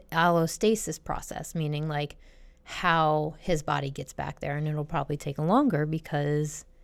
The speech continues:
he's not as fit. And that's, it's that simple. So this is where the watches come in, the wearables,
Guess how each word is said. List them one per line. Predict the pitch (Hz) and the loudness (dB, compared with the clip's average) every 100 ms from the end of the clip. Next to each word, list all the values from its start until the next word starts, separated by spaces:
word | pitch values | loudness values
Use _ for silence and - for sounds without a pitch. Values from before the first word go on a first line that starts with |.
| - - - - | -20 -20 -20 -12
he's | - 175 156 | -2 -2 0
not | 170 139 147 - | 0 0 -2 -6
as | 139 131 135 160 - - | -8 -6 -6 -8 -12 -20
fit. | - 330 - - - - - | 0 0 0 -8 -20 -14 -2
And | 175 | 2
that's, | 208 - | 2 2
it's | 220 - | -2 2
that | - 226 - | 4 4 4
simple. | 240 226 - - - - - - - - - - - - | 2 2 0 -6 -8 -8 -10 -20 -20 -20 -20 -20 -20 -20
So | - 240 | -6 0
this | 214 247 | 2 2
is | 240 - | 0 2
where | 214 208 202 | 4 6 4
the | 180 185 170 165 - | 2 0 0 0 -2
watches | 151 135 - 147 143 | -2 -2 -2 -2 -2
come | - 143 | 0 0
in, | 135 | 2
the | 143 | 2
wearables, | 151 147 143 139 139 135 123 123 160 - | 0 2 0 2 0 0 -2 -4 -8 -10